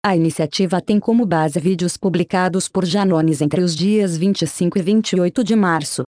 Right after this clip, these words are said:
período posterior à decisão do ministro Alexandre de Moraes que autorizou Bolsonaro a cumprir prisão domiciliar. Nas gravações, o deputado utiliza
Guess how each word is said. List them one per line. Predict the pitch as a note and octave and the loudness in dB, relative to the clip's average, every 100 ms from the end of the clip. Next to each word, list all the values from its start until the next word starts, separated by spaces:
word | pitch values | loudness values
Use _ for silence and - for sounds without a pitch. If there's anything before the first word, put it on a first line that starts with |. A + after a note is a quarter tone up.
| _ - | _ 0
período | G3+ F#3 F3+ E3 | 2 2 0 0
posterior | G3+ F#3+ G3+ F3+ E3 F3+ | -2 -2 -2 0 2 2
à | F3+ | 0
decisão | E3+ - E3 F3+ F#3+ | -2 -2 -2 0 0
do | F3+ | 2
ministro | F3 F3+ F#3+ - A#3 | 2 2 0 0 0
Alexandre | G#3+ G#3 - E3 D#3+ F3 | 0 -2 -2 -2 0 0
de | G3 | 0
Moraes | G#3 F#3+ D#3+ E3 | 2 2 0 0
que | G3 | -2
autorizou | E3+ F#3+ F3 D#3 F3 E3 | 0 0 0 0 0 0
Bolsonaro | E3 D3 - F#3 E3+ E3 | 0 0 -2 0 0 2
a | D3 | 0
cumprir | - G#3 F3 F#3+ | 0 0 0 -2
prisão | D#3+ D#3 C#3+ D#3+ | -2 -2 0 0
domiciliar. | E3 F3+ D3+ G3+ G3+ G3 C3 A#2+ _ _ _ F#3+ | 2 0 0 -2 -2 0 -2 -4 _ _ _ 0
Nas | F#3+ E3 | 0 0
gravações, | F3+ E3+ D#3 - G3 G3+ G#3+ - _ - | 0 0 -2 -2 0 0 -2 -8 _ -6
o | E3+ | -2
deputado | E3+ E3+ E3+ D#3+ E3 | -2 -2 -2 0 -2
utiliza | E3+ G3 F#3 G#3 G#3 | 0 0 2 0 -2